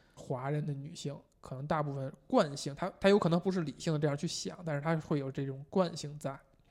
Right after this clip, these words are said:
然后像纪飞这种很清楚自己想要什么，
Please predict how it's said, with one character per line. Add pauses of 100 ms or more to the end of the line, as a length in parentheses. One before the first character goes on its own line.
(580)
然
后 (420)
像
纪
飞
这
种 (280)
很
清
楚
自
己
想
要
什
么，